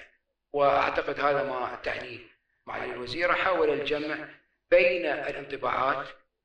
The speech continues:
الشخصية في الشهادات تحديدًا، لأن لا يمكن في الواقع، آه، إقصاء، يعني، آه، هذه الشهادات،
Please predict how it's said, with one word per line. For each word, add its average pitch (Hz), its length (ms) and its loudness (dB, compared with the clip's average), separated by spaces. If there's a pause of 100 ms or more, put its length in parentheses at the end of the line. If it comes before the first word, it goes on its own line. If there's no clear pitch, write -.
(320)
الشخصية 135 600 -4
في 95 440 -8 (200)
الشهادات 135 880 0
تحديدًا، 143 580 -8 (360)
لأن 160 340 -2
لا 190 180 2
يمكن 208 560 -4 (280)
في - 100 -8
الواقع، 135 500 -2
آه، 120 680 -8
إقصاء، 170 800 2 (520)
يعني، 117 760 -8
آه، 117 540 -12
هذه 156 400 2
الشهادات، 143 720 0